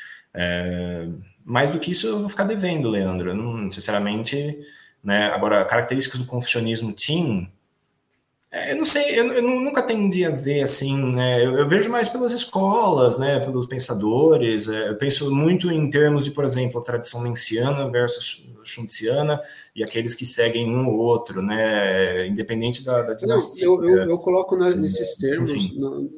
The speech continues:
Speaker 2: não, não no caso de uma análise nossa de fora,
Speaker 1: Uhum.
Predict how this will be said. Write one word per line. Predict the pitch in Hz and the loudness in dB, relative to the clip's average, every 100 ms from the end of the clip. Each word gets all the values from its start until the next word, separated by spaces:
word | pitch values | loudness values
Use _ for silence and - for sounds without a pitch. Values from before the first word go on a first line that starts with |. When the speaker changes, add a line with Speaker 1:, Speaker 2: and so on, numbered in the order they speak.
| 160 | -4
Speaker 2:
não, | 143 160 160 | -2 -2 -2
não | 135 127 139 135 143 135 127 - _ - | -4 -6 -6 -4 -2 -4 -8 -18 _ -12
no | 131 | -8
caso | 143 139 139 131 | -4 -4 -4 -6
de | 135 | -2
uma | 139 | -2
análise | 131 131 135 135 139 | -2 -2 -4 -4 -4
nossa | 127 143 147 143 - | -4 -6 -8 -10 -12
de | 139 143 | -16 -14
fora, | - 135 139 113 | -10 -6 -4 -2
Speaker 1:
Uhum. | 110 | -4